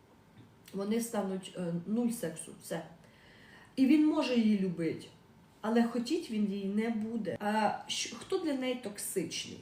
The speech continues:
Токсичний — це для неї також хлопчик, вічний хлопчик, тому що вона хоче стабільність,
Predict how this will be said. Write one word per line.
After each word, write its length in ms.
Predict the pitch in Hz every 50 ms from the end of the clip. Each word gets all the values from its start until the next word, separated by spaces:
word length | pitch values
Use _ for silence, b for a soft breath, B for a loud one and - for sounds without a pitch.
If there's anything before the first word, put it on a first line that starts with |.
| - -
Токсичний — 680 | - 269 - - - - 453 453 - - 440 427 392
це 160 | - - 247
для 120 | 214 214 214
неї 320 | 214 233 247 262 269 -
також 600 | - - - 196 - - 226 240 240 - - - - -
хлопчик, 400 | 226 202 - - - - - - - - - - - - - - - - 196
вічний 320 | 226 294 277 - - 196 190
хлопчик, 420 | - - 175 - - - - - -
тому 180 | - 226 233 240
що 180 | 233 - 240 214
вона 280 | 220 220 196 208 208 -
хоче 260 | 208 196 - - -
стабільність, 840 | - - - 240 233 208 226 311 339 339 302 208 - - - - -